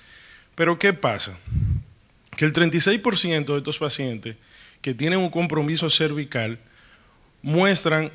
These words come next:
una progresión neurológica, mientras que el ochenta por ciento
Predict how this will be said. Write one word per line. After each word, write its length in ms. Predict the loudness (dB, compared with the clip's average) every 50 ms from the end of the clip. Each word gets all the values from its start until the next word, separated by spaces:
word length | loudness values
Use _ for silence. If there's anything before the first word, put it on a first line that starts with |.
| -12 -8 -4
una 320 | 0 2 4 4 2 2
progresión 760 | 2 2 2 2 2 2 2 4 2 2 2 2 0 0 0 0
neurológica, 720 | 2 2 2 0 0 -2 -4 -4 -6 -8 -10 -12 -14 -14 -16 _ _ _ _ _ _ _ _ _ _ _ _ _ _ -6
mientras 520 | -2 2 4 4 4 4 2 -2 -4 -6
que 120 | -4 -2 -2
el 80 | 0
ochenta 640 | 0 -2 -2 0 0 2 2 2 0 0 -2 -4 -4
por 160 | -4 -8 -6
ciento 500 | -6 -4 -4 -4 -4 -6 -8 -10 -14 -16